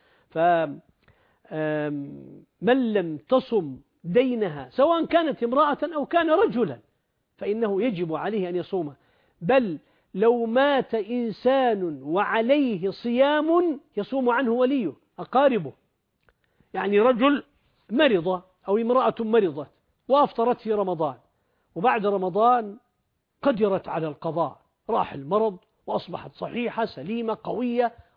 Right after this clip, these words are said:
قادرة على أن، على أن، على أن تقضي، ولكنها تساهلت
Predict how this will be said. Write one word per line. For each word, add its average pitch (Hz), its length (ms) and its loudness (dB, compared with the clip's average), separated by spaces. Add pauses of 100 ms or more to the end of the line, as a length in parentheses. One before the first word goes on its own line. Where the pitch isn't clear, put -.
قادرة 254 380 2
على 226 280 -8
أن، 269 260 -12 (680)
على 185 140 -12
أن، 247 540 -8 (1300)
على 196 200 -2
أن 240 120 -4
تقضي، 196 400 -2 (600)
ولكنها 208 580 -4
تساهلت - 600 -10